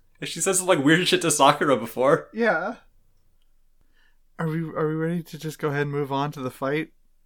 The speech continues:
Speaker 1: Uh, yeah, so the next episode?
Speaker 2: Yeah, I mean, if you wanna talk, if you wanna call it a fight.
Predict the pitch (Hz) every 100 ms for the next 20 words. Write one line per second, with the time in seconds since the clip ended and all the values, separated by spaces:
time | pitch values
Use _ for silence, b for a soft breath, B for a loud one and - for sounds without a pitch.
0 | _ _ _ _ _ _ _ _ _ _
1 | _ _ - - 160 160 101 107 110 117
2 | 117 131 - 175 175 165 131 - 160 165
3 | 180 190 190 165 170 151 - 156 165 175
4 | 170 220 208 180 139 - 165 175 135 -
5 | 165 160 135